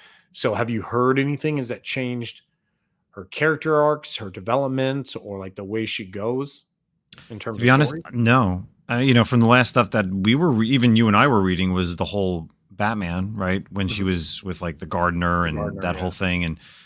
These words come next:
Speaker 2: you know, part of the Green. Um, so yeah, to be honest, that's what it is. I don't know too much about this series other than I should be reading it because it's, it's an ongoing series right now. It was originally slated for a limited series, but now it's ongoing. So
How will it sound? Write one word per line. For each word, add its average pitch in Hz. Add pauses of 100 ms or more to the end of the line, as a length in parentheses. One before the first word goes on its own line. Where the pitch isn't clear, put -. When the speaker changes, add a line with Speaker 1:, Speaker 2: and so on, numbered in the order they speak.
(680)
Speaker 2:
you 131
know, 104
part 117
of 92
the 98
Green. 147 (420)
Um, 101 (160)
so -
yeah, 127
to 131
be 131
honest, 139
that's 123
what 127
it 147
is. 135
I 120
don't 151
know 147
too 131
much 123
about 110
this 101
series 92
other 110
than 101
I 101
should 113
be 107
reading 95
it 92
because 95
it's, -
it's 95
an 92
ongoing 92
series 90
right 85
now. 90 (440)
It 104
was 98
originally 95
slated 98
for 90
a 85
limited 98
series, 95
but 90
now 87
it's 80
ongoing. 87
So 92